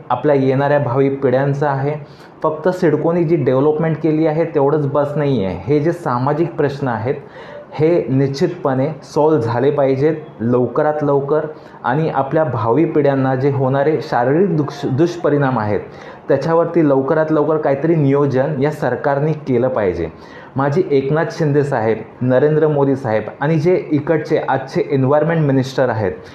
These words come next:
त्यांना नम्र विनंती आहे की हा जो मुद्दा आहे, तुम्ही निश्चितपणे विचाराधीन घ्या तुमच्या आणि याच्यावरती काय ना काहीतरी,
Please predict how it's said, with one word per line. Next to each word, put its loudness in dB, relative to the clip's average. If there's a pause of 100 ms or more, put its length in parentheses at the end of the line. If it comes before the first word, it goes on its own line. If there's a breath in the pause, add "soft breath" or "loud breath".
(240 loud breath)
त्यांना 0
नम्र 2
विनंती 2
आहे 0
की -2
हा -2
जो 0
मुद्दा 2
आहे, -2 (680 loud breath)
तुम्ही 2
निश्चितपणे -2
विचाराधीन 0
घ्या 0
तुमच्या 0 (280 loud breath)
आणि 0
याच्यावरती 0
काय -2
ना 0
काहीतरी, 0